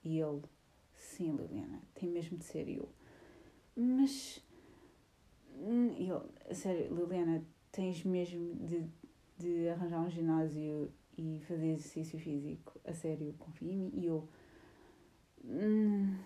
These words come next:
eu detesto, detesto, detesto ginásio, detesto." Nunca tinha andado em nenhum, mas já sabia que ia odiar, porque tudo o que envolvesse atividade física, para mim, era,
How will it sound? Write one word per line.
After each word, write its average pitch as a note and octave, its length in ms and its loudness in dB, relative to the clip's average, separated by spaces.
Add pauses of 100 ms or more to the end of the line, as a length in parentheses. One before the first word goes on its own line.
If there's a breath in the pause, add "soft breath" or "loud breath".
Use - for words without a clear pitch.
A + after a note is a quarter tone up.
(200 loud breath)
eu A3+ 140 -2
detesto, G3+ 180 -6 (2500)
detesto, E3 680 0 (580)
detesto F#3+ 580 4
ginásio, - 500 -4
detesto." - 960 -8
Nunca G#3 240 4
tinha G#3 220 2
andado G3+ 220 4
em G#3+ 80 4
nenhum, F#3+ 460 4
mas D#3+ 300 4 (260 loud breath)
já F#3 120 0
sabia F3+ 300 0
que G3+ 160 2
ia G#3 100 10
odiar, G3+ 420 4
porque - 220 -10
tudo E3+ 200 -2
o E3+ 40 -8
que F#3 120 -2
envolvesse F3 420 2
atividade G#3 420 4
física, B3 380 4
para G#3+ 180 -2
mim, G#3 400 2
era, F#3+ 380 2